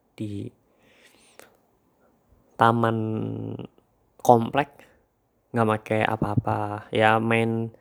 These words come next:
bola kampung aja. Terus misalnya kena, eh, paku, kena,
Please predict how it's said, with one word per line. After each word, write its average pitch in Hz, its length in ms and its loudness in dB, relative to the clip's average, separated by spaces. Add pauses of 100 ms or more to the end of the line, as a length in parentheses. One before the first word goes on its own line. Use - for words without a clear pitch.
(280)
bola 117 240 8
kampung 113 560 0
aja. 104 300 -6 (1040)
Terus 117 180 -2
misalnya 120 320 -2
kena, 110 240 0 (1400)
eh, 110 540 -2 (180)
paku, - 480 -2
kena, 113 400 -6